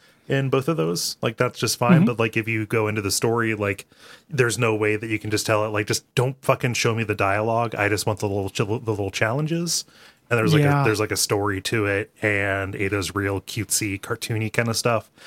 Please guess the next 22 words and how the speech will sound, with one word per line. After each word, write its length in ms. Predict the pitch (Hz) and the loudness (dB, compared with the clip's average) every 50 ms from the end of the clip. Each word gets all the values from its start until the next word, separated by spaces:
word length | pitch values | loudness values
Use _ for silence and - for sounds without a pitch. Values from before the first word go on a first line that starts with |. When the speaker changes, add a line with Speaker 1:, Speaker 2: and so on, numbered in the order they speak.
| - - - - - - _ - | -20 -20 -20 -20 -20 -12 _ -2
Speaker 1:
Um, 380 | 196 202 214 208 202 202 208 214 | 0 0 2 2 2 2 2 0
and 80 | 220 | 0
I'm 40 | 233 220 | 0 0
just 120 | 208 - | 0 -2
not 100 | 233 220 | -2 -2
there 120 | - 254 240 | -2 -2 0
for 220 | - 170 131 101 | 0 0 0 0
it. 60 | - _ _ _ _ | -4 _ _ _ _
I 140 | - 139 131 | 0 2 2
would 180 | 131 127 135 123 | 2 2 0 0
like 140 | 127 123 - | 0 0 0
to 60 | - | 0
do, 260 | 117 110 123 123 120 123 | 0 0 0 0 0 2
like, 280 | 120 117 117 113 - | 0 0 0 -2 -4
escalating, 720 | - - 107 - - 135 120 113 113 110 113 113 110 113 120 - _ _ _ - | -6 -4 -4 -2 -2 0 0 0 0 -2 -2 -2 -2 -4 -6 -8 _ _ _ -6
you 140 | 160 123 | -4 -2
know, 120 | 117 117 107 | 0 -2 -2
Puyo 280 | - - 123 117 107 | -2 -2 -2 0 0
Puyo 340 | - - 120 110 107 104 101 | 0 0 -2 0 0 -2 -2
challenges 480 | - - - - 76 71 71 - - - | -4 -4 -4 -2 -2 -4 -2 -4 -4 -4
and 100 | - 73 - | -4 -4 -2
stuff, 420 | - - - - - - - _ | -2 -2 -2 -4 -6 -10 -14 _